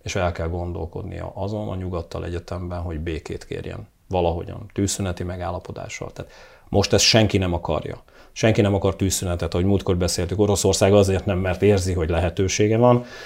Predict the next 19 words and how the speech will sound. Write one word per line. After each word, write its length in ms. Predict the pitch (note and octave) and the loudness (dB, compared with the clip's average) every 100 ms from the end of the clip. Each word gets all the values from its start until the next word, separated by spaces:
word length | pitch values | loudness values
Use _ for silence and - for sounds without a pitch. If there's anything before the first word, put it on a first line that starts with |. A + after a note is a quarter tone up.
| - - | -8 0
Ukrajna 380 | A#2 B2+ A#2+ | 8 12 12
meg 180 | A#2 G#2+ | 12 10
azért, 340 | A2+ A#2 B2 A#2+ | 10 8 6 4
mert 200 | A2 B2 | 2 4
azt 280 | G2+ - G2+ | 2 2 2
érzi, 260 | G#2 A2+ | 4 6
hogy 200 | A2 A2 | 6 8
van 220 | B2+ C3+ | 10 10
még 640 | B2+ A#2+ A2+ G2+ F2 F2 - _ _ _ | 12 10 8 6 2 -4 -12 _ _ _
tartalék, 680 | - G2 G2 B2 B2+ C#3+ C#3+ | 2 4 8 10 10 10 8
és 120 | G2 | 2
valamit 560 | - A#2 A2 A2 G2+ - _ - | 6 8 8 6 0 -6 _ 0
lehet 500 | G#2+ G2+ G2+ - - | 6 6 6 -2 -4
tenni 460 | G2 F#2+ F#2+ F#2 - | -2 0 -2 -4 -4
az 140 | G2 | -4
orosz, 380 | G2 F2 - - | -2 -2 -4 -6
ö, 220 | G2 F#2 F#2 - - - | -6 -4 -8 -12 -18 -6
támadással 640 | G2 F#2 F2+ F#2 F2 F2 | -2 0 0 -2 -2 -4
kapcsolatban. 720 | F2 - - E2+ F2 F#2+ F#2+ | -4 -6 -6 -6 -6 -8 -12